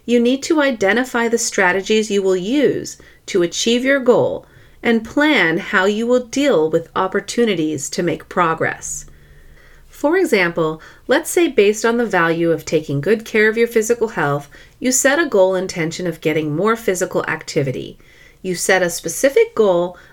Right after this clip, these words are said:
of engaging in sustained physical activity for at least forty-five minutes, a minimum of four times per week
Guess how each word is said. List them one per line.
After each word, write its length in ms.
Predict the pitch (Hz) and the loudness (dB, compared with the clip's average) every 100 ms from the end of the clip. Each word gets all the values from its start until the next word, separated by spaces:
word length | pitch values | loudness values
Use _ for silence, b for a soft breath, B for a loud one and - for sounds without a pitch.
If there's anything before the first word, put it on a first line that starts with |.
| B | B
of 100 | 175 | -2
engaging 600 | 170 170 180 196 214 214 | 0 0 0 2 0 0
in 120 | 202 | -2
sustained 600 | 202 190 - 269 294 320 | -4 -6 -2 0 2 0
physical 440 | - 214 214 226 - | 2 2 2 0 -2
activity 680 | 202 - 180 147 139 127 160 B B B | -2 -4 -2 0 0 -2 -6 B B B
for 180 | 240 240 | 4 4
at 80 | |
least 240 | 247 240 - | 2 -2 -4
forty-five 800 | - 262 294 359 - 208 208 202 | 0 2 2 0 0 2 0 -2
minutes, 560 | 165 151 143 - - B B B | -2 -2 -4 -8 -14 B B B
a 80 | 233 | 0
minimum 540 | 233 262 285 277 277 | 2 2 2 2 0
of 220 | - 226 | 0 -4
four 320 | - 247 262 277 | 0 4 4 2
times 480 | - 214 202 202 | -2 0 0 -2
per 260 | - - 262 | -2 2 2
week 420 | 220 160 117 - | 2 -2 -4 -10